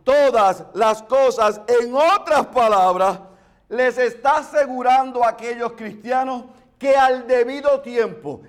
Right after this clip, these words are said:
en el tiempo de Dios, Dios le daría a él, como dice Juan capítulo tres, versículo treinta y cinco, la posesión de todas las cosas.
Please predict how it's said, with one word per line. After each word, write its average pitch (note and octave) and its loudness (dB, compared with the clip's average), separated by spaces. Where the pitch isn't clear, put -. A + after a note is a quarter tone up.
en C4+ 0
el B3 -4
tiempo D4 -2
de C4 2
Dios, C4+ 0
Dios C#4+ 0
le C4 2
daría C#4 0
a A#3+ 2
él, A#3+ -2
como A3+ -8
dice B3 -6
Juan B3 0
capítulo A#3+ -4
tres, B3 -2
versículo A#3+ -4
treinta A#3 -6
y A3+ -12
cinco, C#4+ -2
la B3 2
posesión A#3+ -4
de B3 -4
todas A#3 -4
las F3 -6
cosas. - -16